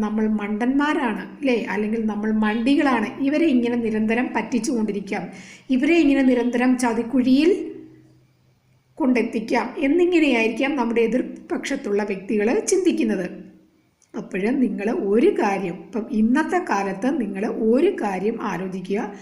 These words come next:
ഇപ്പോൾ നിങ്ങളോട് ഏതെങ്കിലും ഒരു വ്യക്തി മോശമായി പ്രവർത്തിച്ചു,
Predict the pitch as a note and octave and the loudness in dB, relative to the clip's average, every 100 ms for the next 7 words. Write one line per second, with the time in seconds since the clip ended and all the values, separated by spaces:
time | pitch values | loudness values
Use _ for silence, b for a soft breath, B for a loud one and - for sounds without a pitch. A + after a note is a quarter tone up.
0 | B B B _ C4 B3 A3+ A3+ A#3+ B3+ | B B B _ 0 2 0 0 2 4
1 | C#4+ E4+ E4+ A3+ B3 C#4 G4+ F4 C#4+ B3 | 4 4 4 4 2 2 2 2 0 0
2 | A3 B3+ A#3+ G3+ G3+ B3+ B3+ B3 B3 A3 | 0 0 -2 -2 -2 0 2 2 0 -4
3 | F#3 E3+ G#3 - | -6 -6 -6 -2